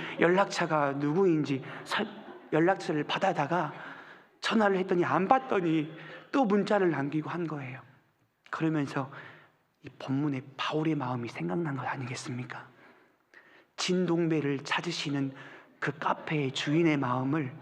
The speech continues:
웃는 게 아니고 진짜 감동적인 건데. 그래서 하나님 아버지 앞에 고백했죠. "하나님,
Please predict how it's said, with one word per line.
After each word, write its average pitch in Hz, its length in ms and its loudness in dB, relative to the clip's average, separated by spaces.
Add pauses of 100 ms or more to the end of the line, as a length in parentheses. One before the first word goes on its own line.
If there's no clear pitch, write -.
(2000)
웃는 180 280 2
게 147 80 0
아니고 139 280 0
진짜 170 420 -2
감동적인 160 720 2
건데. 127 340 -6 (1800)
그래서 151 240 0
하나님 185 300 2
아버지 151 360 0
앞에 131 200 -4
고백했죠. 139 840 -4 (580)
"하나님, 170 640 0